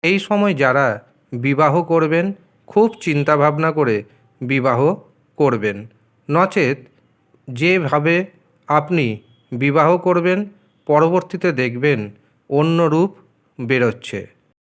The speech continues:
পুরুষের ক্ষেত্রে অথবা নারীর ক্ষেত্রে, উভয়ের ক্ষেত্রে একই কথা প্রযোজ্য। এই সময় প্রত্যেক শনিবার দিন হনুমান চালিসা পাঠ করুন এবং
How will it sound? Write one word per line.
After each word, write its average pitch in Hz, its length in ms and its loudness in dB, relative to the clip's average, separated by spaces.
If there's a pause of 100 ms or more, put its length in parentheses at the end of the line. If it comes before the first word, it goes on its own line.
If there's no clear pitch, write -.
(140)
পুরুষের 160 440 0
ক্ষেত্রে 180 360 -2 (460)
অথবা 143 420 2 (480)
নারীর 143 420 2
ক্ষেত্রে, 135 420 -4 (460)
উভয়ের 156 440 2
ক্ষেত্রে 196 340 -2 (100)
একই 151 300 2
কথা 156 300 0 (520)
প্রযোজ্য। 120 480 -2 (840)
এই 165 180 2
সময় 180 420 0 (400)
প্রত্যেক 180 480 0
শনিবার 151 560 0
দিন 135 220 -2 (520)
হনুমান 185 500 2
চালিসা 156 480 0
পাঠ 135 300 0
করুন 165 340 0 (640)
এবং 160 280 2